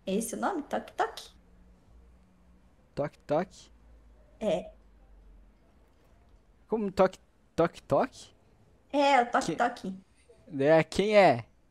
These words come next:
Speaker 2: É, é piada, né?
Speaker 1: Não.
Speaker 2: Ué.
Speaker 1: Não, toque-toque, de scrollar. Tem um monte de videozinho.
Speaker 2: O TikTok, o TikTok.
Speaker 1: Esse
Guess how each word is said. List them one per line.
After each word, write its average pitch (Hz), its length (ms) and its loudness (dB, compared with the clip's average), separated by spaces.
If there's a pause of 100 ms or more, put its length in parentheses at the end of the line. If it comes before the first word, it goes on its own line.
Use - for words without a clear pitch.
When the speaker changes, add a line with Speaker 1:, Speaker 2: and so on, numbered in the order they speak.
(360)
Speaker 2:
É, 123 280 -10 (380)
é 127 100 -4
piada, 170 520 0
né? 185 200 -6 (1800)
Speaker 1:
Não. 285 380 -2 (840)
Speaker 2:
Ué. 135 160 -6 (1600)
Speaker 1:
Não, 269 240 0
toque-toque, 269 760 -2
de 190 160 -6
scrollar. 294 800 2 (240)
Tem 214 120 -4
um 208 60 -4
monte 240 140 0
de 233 80 -2
videozinho. 233 680 0 (500)
Speaker 2:
O 180 80 -4
TikTok, - 840 12
o 180 80 -2
TikTok. 233 600 10
Speaker 1:
Esse 466 300 2